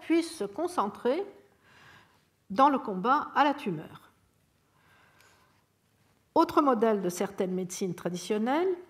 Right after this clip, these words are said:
la prise continuée sous forme de médicaments ou de diète, euh,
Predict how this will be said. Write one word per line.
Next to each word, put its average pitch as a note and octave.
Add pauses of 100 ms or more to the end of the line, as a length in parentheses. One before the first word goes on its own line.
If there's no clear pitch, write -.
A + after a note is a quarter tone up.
(180)
la A#3
prise D#4+
continuée C4
sous G#3+
forme F3+
de E3+
médicaments F#3 (680)
ou D4
de G3
diète, D4 (760)
euh, G#3+